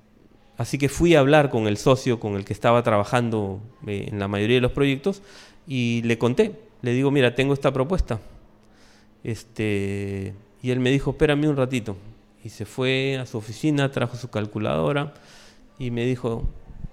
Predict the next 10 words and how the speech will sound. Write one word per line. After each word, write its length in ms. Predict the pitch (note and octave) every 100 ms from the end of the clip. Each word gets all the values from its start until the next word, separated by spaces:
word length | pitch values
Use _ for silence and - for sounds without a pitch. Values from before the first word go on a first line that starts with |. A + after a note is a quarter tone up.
| - F3
hizo 260 | C3+ B2+
ahí 120 | A#2+ C3+
unos 180 | C3
cálculos 600 | C3 D#3+ D#3+ D#3+ D#3+ D#3 C#3+
y 60 | A#2+
me 100 | A#2
dijo, 240 | B2 A#2+
"Ya, 240 | A#2 F#2+ - - - - - - - - _ _ - -
te 140 | C3
doy, 420 | C#3+ F3+ F3+ F3+